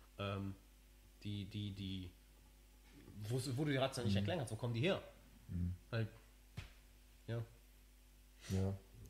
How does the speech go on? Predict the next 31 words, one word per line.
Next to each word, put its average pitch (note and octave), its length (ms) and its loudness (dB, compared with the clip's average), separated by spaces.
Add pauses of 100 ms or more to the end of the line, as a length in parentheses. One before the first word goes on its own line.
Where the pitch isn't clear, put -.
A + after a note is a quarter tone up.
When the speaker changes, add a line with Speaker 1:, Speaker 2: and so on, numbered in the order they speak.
(420)
Speaker 2:
Z-, - 200 -12
zumindest A#2+ 440 4
fängt A2+ 200 0
dann A2 100 4
das G#2+ 160 0
Abenteuer G#2 460 2
an, G2+ 160 2
ne? A2 160 2 (920)
Speaker 1:
Voll. D3 300 0 (640)
Und A2 100 -4
ich A2 120 -4
glaube, E3 440 4 (800)
um A2+ 120 0
da B2 80 2
jetzt B2 120 -2
mal A#2+ 140 2
weiter A2+ 200 0
drauf G#2+ 120 -6
aufzubauen, B2 580 -2 (800)
das A#2 320 0
peilen E3+ 340 0
die E3 80 -2
meisten E3 340 -4
Menschen F3+ 300 -6 (1040)
intuitiv, C#3+ 640 -2 (760)
aber C3 400 4
wir A#2+ 120 2
werden A#2+ 280 2
halt A#2+ 220 -2
so C#3 580 0
mit A#2+ 200 -4